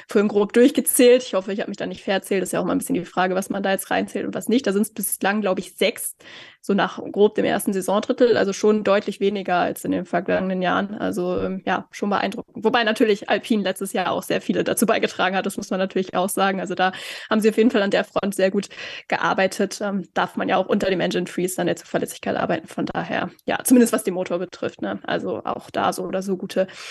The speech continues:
gut die Probleme in den Griff bekommen. Ähm, war ja aber auch nicht nur das, der Motor da das Problem. Ähm,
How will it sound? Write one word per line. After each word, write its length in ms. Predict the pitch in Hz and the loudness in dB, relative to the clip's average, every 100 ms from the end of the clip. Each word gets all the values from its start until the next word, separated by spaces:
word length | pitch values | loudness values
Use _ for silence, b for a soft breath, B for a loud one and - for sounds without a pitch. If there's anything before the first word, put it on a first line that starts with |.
| B B B B | B B B B
gut 140 | 330 | 6
die 60 | 320 | 6
Probleme 360 | 320 233 254 254 | 2 4 6 8
in 80 | |
den 60 | 226 | 6
Griff 160 | 240 - | 4 2
bekommen. 420 | 226 233 214 208 | 0 4 2 2
Ähm, 240 | 180 185 | -2 -2
war 140 | 175 170 | -2 0
ja 140 | 175 | 0
aber 100 | 160 | 0
auch 140 | 170 - | -2 -6
nicht 180 | 196 | -8
nur 140 | 180 180 | 0 2
das, 280 | 170 - - | 2 -2 -8
der 220 | - 180 | -4 -2
Motor 340 | 170 175 175 - | 0 -2 0 0
da 200 | - - | 0 -2
das 280 | - - - - | -2 -4 -6 -18
Problem. 580 | - - - 170 180 214 - - | -6 -4 0 0 0 -2 -6 -2
Ähm, 360 | - - 190 | 0 2 0